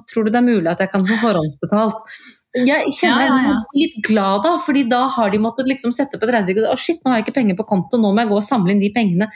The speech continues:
Speaker 1: Ehm, ja.
Speaker 2: Absolutt. Det jeg, det jeg ikke liker med den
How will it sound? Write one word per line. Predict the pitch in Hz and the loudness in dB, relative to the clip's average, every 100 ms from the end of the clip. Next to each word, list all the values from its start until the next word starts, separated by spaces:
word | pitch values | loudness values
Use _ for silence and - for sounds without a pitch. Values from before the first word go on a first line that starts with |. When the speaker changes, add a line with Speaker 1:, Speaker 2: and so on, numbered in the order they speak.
| - - - - - _ _ _ - 220 | -14 -18 -20 -20 -20 _ _ _ -4 0
Speaker 1:
Ehm, | 214 220 220 220 214 220 214 214 - _ _ _ _ _ _ _ _ _ - - - | 2 2 2 2 2 2 0 -2 -8 _ _ _ _ _ _ _ _ _ -16 -6 -2
ja. | 269 - - | -2 -2 -2
Speaker 2:
Absolutt. | 269 - 302 285 277 220 | -2 -2 0 0 0 0
Det | 220 233 247 | 2 2 2
jeg, | 214 214 254 - - | 2 2 -2 -8 -4
det | 208 226 220 | 0 2 2
jeg | 196 220 - 101 127 | 2 0 -2 -2 -4
ikke | 214 226 202 | -2 0 0
liker | 180 220 | 0 0
med | 220 220 | 0 2
den | 214 208 | 2 2